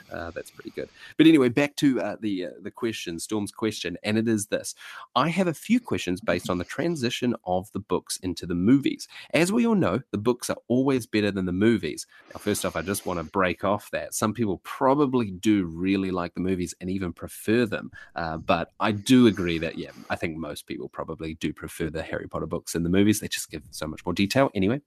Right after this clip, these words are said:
back to the question. In the movies, quite a few characters are missing or their roles are diminished and altered. So with that in mind, Josh,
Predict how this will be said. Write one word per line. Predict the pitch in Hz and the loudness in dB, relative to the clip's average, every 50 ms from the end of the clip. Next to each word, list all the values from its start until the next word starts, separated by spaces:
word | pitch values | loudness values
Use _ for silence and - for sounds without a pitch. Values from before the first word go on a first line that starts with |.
| _ _ - | _ _ -2
back | 85 80 - - | -2 -2 -2 -2
to | - 87 | -4 -4
the | 80 - | -4 -4
question. | - - 95 92 92 - - - - 107 123 165 - - | -2 0 0 0 0 0 0 2 4 4 4 4 4 6
In | - 175 185 196 | 8 8 8 6
the | 220 226 | 4 2
movies, | 202 156 117 101 - 101 123 - - | 2 2 2 2 0 -2 -4 -4 -8
quite | _ - - - 127 156 202 | _ -10 -6 -2 -2 -2 -2
a | 214 | -2
few | - - 131 | -2 -2 -4
characters | 123 - - 95 82 82 - - 98 98 - - | -4 -4 -6 -6 -6 -6 -4 -4 -4 -4 -4 -4
are | - 117 | -2 0
missing | 120 123 151 196 220 - - 85 87 80 | 2 2 2 0 -2 -4 -4 -4 -4 -2
or | - 110 120 113 | 0 0 2 2
their | 117 110 101 | 2 2 2
roles | 98 98 101 110 127 147 147 107 87 85 110 175 202 214 - - - - - - _ - | 0 0 2 2 4 4 4 2 2 0 0 0 -2 -4 -10 -12 -12 -12 -12 -14 _ -6
are | - 90 85 85 | -4 -4 -4 -4
diminished | 87 - 92 90 90 101 139 170 185 - - - - - - - _ _ _ - - - | -4 -4 -2 0 4 4 4 4 2 0 -4 -6 -10 -12 -14 -18 _ _ _ -12 -4 0
and | 123 117 110 107 104 104 | 2 4 4 4 4 2
altered. | 104 95 98 92 92 - - - - 73 67 - - - - - - - - | 2 0 0 0 0 -2 -4 -8 -10 -10 -12 -14 -20 -20 -20 -18 -16 -8 -4
So | - 127 | -2 0
with | 120 131 131 123 | 2 2 2 2
that | 120 127 143 185 220 | 0 -2 0 0 0
in | 233 202 | 2 2
mind, | 165 135 127 127 127 117 | 2 2 2 2 0 0
Josh, | 110 87 - 101 131 - | -2 -2 -4 -4 -6 -8